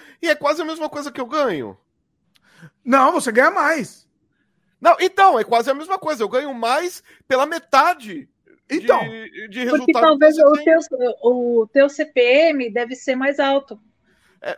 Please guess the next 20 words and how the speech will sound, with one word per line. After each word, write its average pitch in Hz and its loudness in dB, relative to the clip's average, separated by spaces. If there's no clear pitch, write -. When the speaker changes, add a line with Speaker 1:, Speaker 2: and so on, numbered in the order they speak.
Speaker 1:
mas 233 -2
aí 277 -2
que 285 -14
tá, 269 0
o 214 -10
meu 240 -8
segmento 202 -8
e 196 -14
o 214 -12
do 220 -14
Dimitri 196 -10
é 240 -4
muito 233 -10
próximo. 233 -10
Speaker 2:
No 240 -2
caso 269 2
do 269 -2
Sem 262 0
Freio, 269 2
é. 190 -2